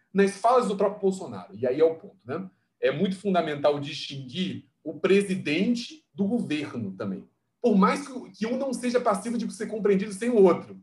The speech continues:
Mas existem particularidades. Nós vivemos um regime fascista? Não. Um regime fascista é outra coisa. Mas nós vivemos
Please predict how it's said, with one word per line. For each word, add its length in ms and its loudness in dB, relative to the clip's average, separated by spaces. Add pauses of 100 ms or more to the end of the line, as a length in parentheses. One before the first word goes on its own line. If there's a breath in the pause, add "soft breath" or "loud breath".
(160)
Mas 260 2
existem 380 -4
particularidades. 1300 0
Nós 240 2
vivemos 340 -4
um 80 0
regime 380 0
fascista? 640 -8
Não. 440 -2 (220)
Um 100 4
regime 340 2
fascista 420 -2
é 40 4
outra 200 -2
coisa. 480 2 (320)
Mas 220 4
nós 260 2
vivemos 720 -4